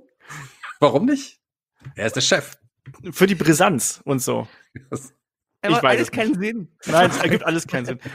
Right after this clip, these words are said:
Speaker 2: Du hast auch ein wichtiges, äh, ein, ein wichtiges Werbebreak übersehen,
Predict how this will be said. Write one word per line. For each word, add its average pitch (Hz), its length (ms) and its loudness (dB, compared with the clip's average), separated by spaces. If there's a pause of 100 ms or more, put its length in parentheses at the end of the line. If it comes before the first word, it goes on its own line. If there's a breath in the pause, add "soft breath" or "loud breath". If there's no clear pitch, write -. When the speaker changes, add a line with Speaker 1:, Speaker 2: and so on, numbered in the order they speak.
Speaker 2:
Du 160 80 4
hast 214 120 4
auch 196 120 -2
ein 202 260 4
wichtiges, 196 520 0
äh, 160 240 -4
ein, 165 200 -2
ein 160 220 -4
wichtiges 196 260 -4
Werbebreak 151 500 4
übersehen, 143 500 0